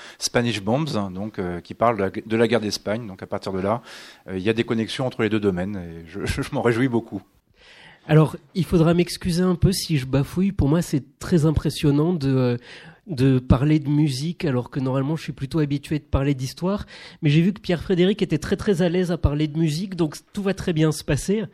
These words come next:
Speaker 2: Euh, je crois qu'on était assez content de voir qu'on avait cette passion en commun pour, euh, le groupe Joy Division. Je suppose que la plupart d'entre vous connaissent, euh, le groupe, un peu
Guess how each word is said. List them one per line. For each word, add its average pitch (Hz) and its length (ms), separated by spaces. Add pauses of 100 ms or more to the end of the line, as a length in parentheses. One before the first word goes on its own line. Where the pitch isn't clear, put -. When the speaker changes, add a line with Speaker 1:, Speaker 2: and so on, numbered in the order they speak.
(360)
Speaker 2:
Euh, 160 220
je - 80
crois 208 140
qu'on 190 180
était 160 180
assez 165 220
content 175 380
de 160 80
voir 156 240
qu'on 147 160
avait 135 180
cette 147 340 (140)
passion 156 480
en 135 60
commun 151 400
pour, 127 300
euh, 120 200
le 120 180
groupe 127 360
Joy 135 180
Division. 131 640 (160)
Je 135 160
suppose 170 400
que 185 120
la 151 120
plupart 175 540
d'entre 147 400
vous 165 480 (260)
connaissent, 160 540
euh, 131 840 (200)
le 139 240
groupe, 143 500
un 127 120
peu 156 460